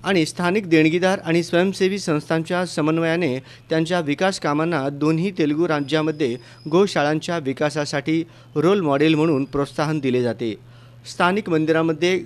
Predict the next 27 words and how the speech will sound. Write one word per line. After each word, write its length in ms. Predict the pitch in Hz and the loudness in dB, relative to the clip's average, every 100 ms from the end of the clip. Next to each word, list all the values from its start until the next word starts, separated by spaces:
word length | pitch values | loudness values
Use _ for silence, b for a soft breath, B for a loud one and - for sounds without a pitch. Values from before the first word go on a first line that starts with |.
| 127 | -2
गायपूजेला 600 | 143 170 170 156 160 175 | 0 0 0 0 0 -2
चालना 400 | 175 139 147 151 | -2 0 0 0
द्यावी, 340 | 139 123 120 - - B B B - | 0 -2 -4 -6 -12 B B B -2
गाई 160 | 151 170 | 2 4
मातांना 480 | 165 156 165 165 165 - | 2 0 -2 -2 -4 -4
आवडते 420 | 147 160 180 208 | 0 2 2 -2
संगीत 300 | 196 160 160 | -2 -2 -2
देण्यासाठी 640 | 151 151 156 165 156 117 113 B B | -2 -2 -2 -4 -4 -4 -6 B B
संगीत 400 | - 175 180 202 | 0 2 2 -2
उपकरणे 520 | 151 156 165 160 175 - | -6 -2 2 4 2 0
उपलब्ध 380 | 139 170 180 208 | 0 0 0 -2
करून 280 | 175 170 165 | 0 0 0
द्यावीत, 340 | 135 127 110 - b b b - | 0 -2 -4 -8 b b b -4
एसव्ही 340 | 151 - 190 | -2 0 -2
गोशाळेतील 680 | 156 151 165 160 165 185 185 - 143 - | 0 2 2 2 2 0 -2 -4 -10 -4
फीड 160 | 208 | 0
मिक्सिंग 420 | 170 147 - 180 | 0 -2 -2 -2
प्लांट 420 | 175 - 156 170 - B B | -2 -2 -2 -2 -6 B B
डिसेंबर 520 | 151 165 196 196 208 - | -2 0 0 0 -2 -4
अखेर 340 | - 151 165 170 | -8 -8 -4 -4
पूर्ण 320 | 165 190 202 | -2 0 0
करावा 420 | 147 139 131 117 - B B B - | 0 0 0 -2 -4 B B B -4
आणि 180 | 160 | 0
गोठ्यातील 580 | 165 135 143 165 190 190 | 2 0 0 0 -2 -2
जनावरांसाठी 680 | 139 143 156 156 160 165 156 123 B B - | -2 0 0 0 -2 -2 -2 -2 B B -2
येत्या 280 | 156 180 170 | 2 2 2
जानेवारीपासून 880 | 147 147 156 160 151 151 175 135 | 2 2 2 2 0 -2 0 0